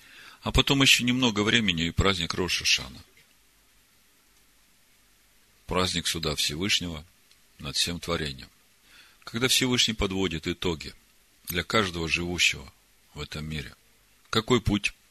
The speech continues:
прошёл человек в этом году? Куда смотрело его сердце? Чего он желал? К чему стремился?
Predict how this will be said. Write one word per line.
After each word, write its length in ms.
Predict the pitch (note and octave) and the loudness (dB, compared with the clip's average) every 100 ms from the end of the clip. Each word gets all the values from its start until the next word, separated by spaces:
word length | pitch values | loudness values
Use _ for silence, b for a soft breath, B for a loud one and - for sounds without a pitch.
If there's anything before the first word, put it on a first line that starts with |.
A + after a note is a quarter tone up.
| _ _ _ _ - | _ _ _ _ -6
прошёл 420 | E2+ - F#2+ F2 | -2 0 0 0
человек 480 | - F2 E2+ D#2+ - | 0 0 -4 -6 -6
в 40 | |
этом 380 | D2+ D2 C2+ D2 _ _ _ _ _ _ _ | -8 -8 -12 -14 _ _ _ _ _ _ _
году? 480 | C2+ C#2+ C#2 D2 C2+ - _ _ _ _ _ _ _ _ _ - | -10 -8 -6 -8 -8 -14 _ _ _ _ _ _ _ _ _ -6
Куда 240 | A2 A2+ | 2 4
смотрело 480 | - F#2 E2+ E2+ E2 | 4 2 0 2 2
его 200 | D2+ C#2 | 0 0
сердце? 520 | - G2 F#2 - D2+ D2+ - - | 0 0 -2 -2 -6 -10 -18 -2
Чего 380 | - G#2 G#2+ F#2+ | 0 0 0 -2
он 120 | D#2 | -2
желал? 440 | D#2+ D#2+ F#2 F2 | -4 0 0 0
К 60 | - | -2
чему 260 | - G#2 | -2 0
стремился? 640 | G2 - D#2 F2 F2+ - C#2 | -2 -4 -6 -4 0 0 -2